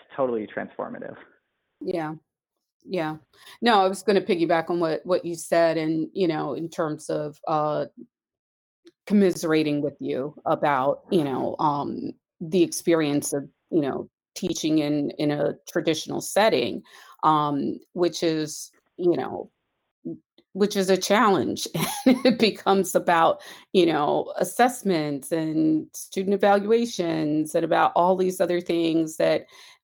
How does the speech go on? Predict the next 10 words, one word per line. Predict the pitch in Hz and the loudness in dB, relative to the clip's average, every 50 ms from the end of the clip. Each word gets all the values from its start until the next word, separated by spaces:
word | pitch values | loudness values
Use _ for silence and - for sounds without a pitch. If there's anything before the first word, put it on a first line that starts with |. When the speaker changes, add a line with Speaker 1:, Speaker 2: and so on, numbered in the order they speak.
| _ - | _ 2
Speaker 2:
really | 190 202 214 208 180 | 2 2 4 2 0
have | 190 180 165 | 0 0 0
nothing | 175 170 160 - 170 160 156 156 | -2 -2 -2 -2 -2 -4 -4 -4
to | - 160 | -8 -4
do | - 170 165 165 160 | -2 0 0 0 0
with, | 156 156 156 151 147 147 151 - _ _ _ _ _ _ | 0 0 2 2 2 2 0 -4 _ _ _ _ _ _
you | - 170 160 | 0 2 2
know, | 156 151 143 147 160 - - _ _ _ _ _ _ _ _ | 2 0 0 -4 -4 -6 -8 _ _ _ _ _ _ _ _
study, | - - - - 170 151 139 - - _ _ _ _ _ _ _ | -20 -4 2 2 2 2 2 -4 -12 _ _ _ _ _ _ _
right? | - - 143 147 151 156 135 | -6 -2 -2 -2 -2 -2 -4